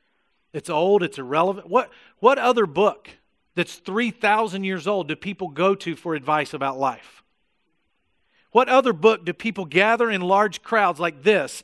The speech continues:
and hear somebody talk about words and stories from this book? What other book has that impact on the world? None. No other book has the impact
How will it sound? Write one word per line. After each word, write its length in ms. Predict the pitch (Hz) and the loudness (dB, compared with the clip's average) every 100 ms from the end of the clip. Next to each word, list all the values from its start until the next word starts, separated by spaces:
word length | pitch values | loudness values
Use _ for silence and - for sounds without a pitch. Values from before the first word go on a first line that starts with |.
| - - | -20 -8
and 140 | 180 165 | -4 0
hear 140 | 233 | 0
somebody 400 | - 220 220 180 | 0 0 0 0
talk 360 | - 214 226 208 | -2 2 2 2
about 300 | 185 175 160 | 0 -2 -2
words 460 | 180 214 185 143 | 0 2 2 0
and 120 | 156 | -8
stories 640 | 147 - 233 220 165 147 - - _ - | -10 -2 2 2 2 -2 -10 -20 _ -2
from 180 | 208 190 | 0 0
this 200 | 175 - | -4 -2
book? 260 | 180 165 | -2 -2
What 260 | 165 208 254 | 0 2 4
other 240 | 254 226 | 4 2
book 280 | 190 208 208 | 0 -2 -2
has 240 | 208 190 | -2 -4
that 180 | 180 175 | -2 -4
impact 460 | 175 180 165 151 - | -4 -6 -4 -6 -6
on 100 | 147 | -10
the 80 | 143 | -8
world? 400 | 151 147 117 - _ _ - | -6 -6 -6 -14 _ _ -10
None. 420 | 156 160 127 113 _ _ _ _ _ _ _ _ _ _ _ _ - | -4 -4 -4 -14 _ _ _ _ _ _ _ _ _ _ _ _ -16
No 300 | 147 165 208 | -2 2 2
other 220 | 220 214 | 2 0
book 400 | 175 147 - _ _ _ _ _ _ _ _ _ | -2 -6 -8 _ _ _ _ _ _ _ _ _
has 200 | 156 151 | -4 -4
the 200 | 151 160 | -8 -6
impact 600 | 185 196 147 120 - _ | -6 -6 -8 -14 -16 _